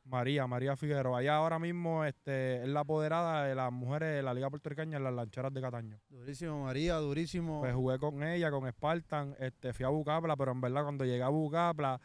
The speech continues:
Speaker 1: yo no era que estaba duro todavía, pero yo en verdad cuando fui al tryout, yo rompí el tryout, y a todos los chamacos que estaban en el A en ese tiempo, yo los rompí. Pero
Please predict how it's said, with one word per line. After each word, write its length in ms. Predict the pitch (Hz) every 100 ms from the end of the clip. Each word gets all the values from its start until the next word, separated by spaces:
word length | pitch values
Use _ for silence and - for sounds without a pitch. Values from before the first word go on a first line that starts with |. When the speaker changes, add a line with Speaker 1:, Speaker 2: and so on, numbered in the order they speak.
| - _ _ _ -
Speaker 1:
yo 140 | 139 147
no 100 | 175
era 160 | 190
que 60 | 196
estaba 400 | 190 190 190 185 -
duro 440 | 143 131 170 180 180
todavía, 520 | 180 180 175 190 165
pero 240 | 147 139
yo 120 | 131 139
en 100 | 156
verdad 480 | 165 175 180 170 -
cuando 300 | 139 135 131
fui 120 | 139
al 120 | 143
tryout, 600 | - 170 170 180 165 147 131
yo 160 | 135
rompí 300 | 143 165 143
el 120 | 170
tryout, 520 | 170 170 131 151 160 151
y 40 |
a 100 | 135
todos 140 | 135
los 80 | 151
chamacos 340 | - 170 175 170
que 100 | 175
estaban 340 | 170 165 165
en 100 | 160
el 140 | 160
A 140 | 170 165
en 100 | 139
ese 180 | 135 151
tiempo, 340 | 165 156 127
yo 120 | 123
los 120 | 139
rompí. 480 | 139 139 117 131 131 131 - - - -
Pero 840 | 139 135 131 131 131 131 127 120